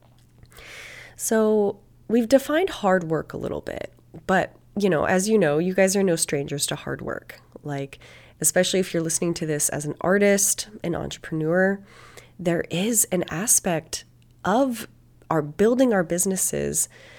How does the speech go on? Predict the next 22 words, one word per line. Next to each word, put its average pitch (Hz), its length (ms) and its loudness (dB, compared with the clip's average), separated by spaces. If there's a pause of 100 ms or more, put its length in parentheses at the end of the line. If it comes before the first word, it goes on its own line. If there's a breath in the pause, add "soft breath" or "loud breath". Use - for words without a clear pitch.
(220 loud breath)
that 160 600 0
it, - 260 0
it 208 160 4
can 277 240 6
be 220 260 0
like 202 300 2
you're 180 80 -2
pushing 240 640 0
a 175 100 0
boulder 175 480 -2
up - 160 -6
a 147 60 -6
hill 165 320 -6
for 262 200 -4
a 262 80 2
while, 269 480 -2 (600 loud breath)
and 180 360 0
that 180 300 -2
doesn't 254 340 0
feel 220 300 0
easy, 175 500 -4 (600)
right? 185 260 0